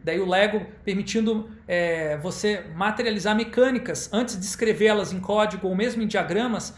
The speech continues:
dá pra você testar essa mecânica usando peças de Lego, que tem uma, uma estrutura semiformal. A gente levou essa estrutura semiformal, é, ao nível de uma linguagem, é, com uma, uma,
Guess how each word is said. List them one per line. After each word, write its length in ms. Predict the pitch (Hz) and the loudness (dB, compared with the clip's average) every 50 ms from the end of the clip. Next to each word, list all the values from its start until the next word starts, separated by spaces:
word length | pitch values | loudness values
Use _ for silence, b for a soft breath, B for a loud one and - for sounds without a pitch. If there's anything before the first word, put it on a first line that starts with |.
| B B B - | B B B -4
dá 100 | 190 185 | -2 0
pra 120 | 202 220 | 0 -2
você 200 | - 202 - 226 | -2 -2 -6 -6
testar 420 | 220 240 220 220 - - 226 233 | -4 -4 -4 -4 -2 0 2 2
essa 200 | 240 226 - 233 | 2 0 0 -2
mecânica 680 | 220 214 208 - - 214 226 226 226 233 240 233 220 B B B B - | -2 -2 -2 0 0 0 0 0 0 0 -2 -2 -2 B B B B -10
usando 260 | 185 147 226 233 226 | -2 0 0 0 0
peças 400 | 226 226 226 220 220 - 220 190 | 2 2 2 2 2 0 -2 -2
de 120 | - 214 202 | 0 -2 0
Lego, 380 | 185 190 214 214 208 160 151 | 2 2 4 2 2 -2 -4
que 100 | - - | -10 -8
tem 100 | - 208 | -4 -2
uma, 140 | 208 202 185 190 - - - | -2 -2 -2 -4 -6 -8 -6
uma 140 | 202 185 185 | -4 -4 -4
estrutura 460 | 180 - - 214 208 - 226 226 220 | -4 -4 -6 -8 -4 0 0 0 0
semiformal. 1120 | 220 - - 233 240 233 226 - 226 214 190 170 170 180 185 175 147 - - - - - - - - - - - - - - B B B B B B B B | 0 -2 -2 -2 -2 -4 -4 -4 -4 -2 0 0 2 4 4 4 2 0 -4 -10 -16 -20 -20 -20 -20 -20 -20 -20 -20 -20 -20 B B B B B B B B
A 60 | - | -6
gente 260 | 160 - 254 240 - 254 | -4 -2 -2 -2 -2 2
levou 340 | 247 226 160 165 220 240 | 4 4 6 8 6 6
essa 200 | 247 226 - - | 6 4 0 -2
estrutura 380 | 226 220 - 214 - 233 233 220 | -4 -4 -4 -4 2 4 4 4
semiformal, 920 | 226 - 226 226 214 - - 202 165 175 196 208 233 240 226 B B B B B B B | 4 0 -2 -2 -2 -2 -2 -2 0 0 2 2 4 2 2 B B B B B B B
é, 320 | 185 185 185 185 180 175 | -2 0 2 2 2 0
ao 240 | 170 175 185 190 196 | 0 -2 -2 0 0
nível 540 | 208 233 240 214 233 233 220 220 220 - - 160 | 0 0 0 2 2 2 2 2 0 -6 -12 -8
de 100 | - 208 | -2 0
uma 340 | 214 220 226 214 208 196 180 | 2 2 4 4 2 2 2
linguagem, 800 | 185 208 214 208 190 196 202 226 247 233 208 208 226 220 202 185 151 | 0 0 0 2 2 2 2 2 2 0 -2 -2 -4 -4 -4 -6 -8
é, 380 | 160 165 165 160 156 156 151 | -10 -8 -6 -6 -6 -6 -6
com 160 | 156 - - 208 | -8 -6 -4 -2
uma, 320 | 208 208 202 185 160 156 | 0 0 0 -2 -4 -6
uma, 160 | 156 175 185 | -6 -6 -6